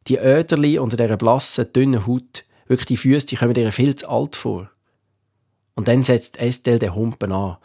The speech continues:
und nimmt auf einmal einen rechten Schluck. Ein paar Piwi-Gäste klatschen und rufen, "Ex, Ex, Ex!" Und Estelle güttert einfach weiter. Sie weiss genau, dass es nicht gut kommt, wenn sie so weitermacht. Das weiss sie schon lange.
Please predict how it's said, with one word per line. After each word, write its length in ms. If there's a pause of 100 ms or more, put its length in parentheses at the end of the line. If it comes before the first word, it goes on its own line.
(140)
und 140
nimmt 220
auf 140
einmal 240
einen 160
rechten 340
Schluck. 520 (500)
Ein 100
paar 200
Piwi-Gäste 640
klatschen 420
und 120
rufen, 440
"Ex, 440
Ex, 500
Ex!" 480 (240)
Und 160
Estelle 460 (140)
güttert 380
einfach 260
weiter. 400 (180)
Sie 120
weiss 220
genau, 400 (180)
dass 140
es 80
nicht 180
gut 220
kommt, 340
wenn 120
sie 140
so 160
weitermacht. 640 (200)
Das 180
weiss 240
sie 100
schon 140
lange. 280